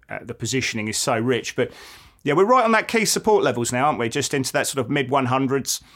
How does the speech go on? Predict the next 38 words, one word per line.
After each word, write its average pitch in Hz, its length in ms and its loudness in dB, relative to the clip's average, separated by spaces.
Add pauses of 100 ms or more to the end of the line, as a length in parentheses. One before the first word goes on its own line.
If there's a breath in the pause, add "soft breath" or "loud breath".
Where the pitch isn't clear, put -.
(260 soft breath)
um, 113 540 0 (180)
lowest 139 380 4
since, 127 200 0
I 123 100 0
think, 123 120 -4
April 127 300 -2
twenty 123 360 -2
twenty-two, 131 1040 -2
if 117 140 0
we 117 80 0
break 123 320 0
through 120 160 0
these 113 240 -2
levels. 117 340 -2 (680 loud breath)
The 123 60 -14
question 143 360 0
is, 131 140 0
is, 135 180 0
is, 127 200 -2
is 127 200 -2
can 139 360 0
we 135 120 2
do 175 200 4
it? 120 160 0
The, 131 180 -2
the, 147 340 -4
the 156 80 2
liqui-, 160 220 0
liquidation 156 640 0
we've 120 100 2
seen 127 260 0
has 117 100 -2
been 117 280 -2 (1000 soft breath)
intense. 131 920 -2 (240)
It's 120 160 -6
just - 200 -4
been, 117 360 0 (500)
um, 113 540 -8